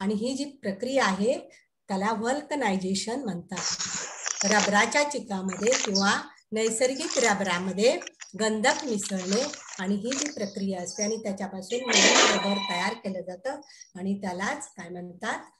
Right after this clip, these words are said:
vulcanization. कळलं तुम्हाला vulcanization म्हणजे काय? नैसर्गिक रबरामध्ये, नैसर्गिक रबरामध्ये जो आपल्याला हा रबराचा चीक मिळतो झाडापासून, त्या चिकामध्ये गंधक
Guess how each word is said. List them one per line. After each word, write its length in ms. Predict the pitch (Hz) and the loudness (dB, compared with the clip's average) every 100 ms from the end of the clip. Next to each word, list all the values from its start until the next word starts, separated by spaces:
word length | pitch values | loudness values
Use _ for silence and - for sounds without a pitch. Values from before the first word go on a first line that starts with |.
| _ | _
vulcanization. 960 | 202 226 254 247 240 175 175 180 185 190 | -2 0 0 -2 -2 -2 -2 -4 -2 -4
कळलं 280 | 233 302 370 | 2 4 4
तुम्हाला 300 | 370 339 330 | 2 2 4
vulcanization 720 | 311 302 285 277 277 277 277 | 2 2 2 2 2 -2 0
म्हणजे 220 | 269 262 | 0 -2
काय? 300 | 254 247 269 269 _ - _ 226 | -2 -2 -2 -6 _ -20 _ 0
नैसर्गिक 800 | 240 247 - 294 285 285 339 277 | 4 4 4 4 4 2 0 4
रबरामध्ये, 920 | 262 208 202 196 208 240 277 233 - _ _ _ | 4 4 2 2 0 0 2 2 0 _ _ _
नैसर्गिक 720 | 202 196 190 - 220 233 302 285 | -6 -2 -2 -4 -6 -4 -2 0
रबरामध्ये 880 | 208 180 180 175 180 175 220 320 - - - 196 | 0 -2 -6 -6 -6 -4 0 0 -4 -16 -12 2
जो 100 | 262 | 4
आपल्याला 460 | 311 269 240 240 247 | 4 2 0 0 2
हा 140 | 254 | 2
रबराचा 480 | 254 202 220 233 277 | 2 0 -2 -2 -6
चीक 360 | 277 294 302 294 | -6 -6 -6 -2
मिळतो 340 | 254 226 233 | -2 0 0
झाडापासून, 760 | 214 220 214 214 208 202 220 185 - - _ - | 0 0 -2 -2 -4 -4 -6 -6 -12 -20 _ 2
त्या 180 | 262 294 - | 4 4 0
चिकामध्ये 880 | 247 - 302 311 220 214 285 - - - 190 | -4 0 0 0 0 4 2 0 -18 -14 2
गंधक 480 | 240 247 247 294 | 4 4 4 4